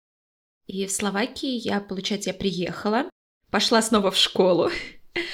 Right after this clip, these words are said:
А, я пошла в третий класс старшей школы в Словакии,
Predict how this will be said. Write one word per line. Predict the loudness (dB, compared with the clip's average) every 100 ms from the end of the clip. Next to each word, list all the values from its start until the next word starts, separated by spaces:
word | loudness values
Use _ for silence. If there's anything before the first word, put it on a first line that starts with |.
| -8 -10 -12 -8
А, | -6 -6
я | -6 -4
пошла | -4 -2 -4
в | -4
третий | 2 4 4 -2 -6
класс | -2 0 0 -2 -8
старшей | -4 0 0 0 -4
школы | -2 0 0
в |
Словакии, | -2 -6 -6 -6 -4 -4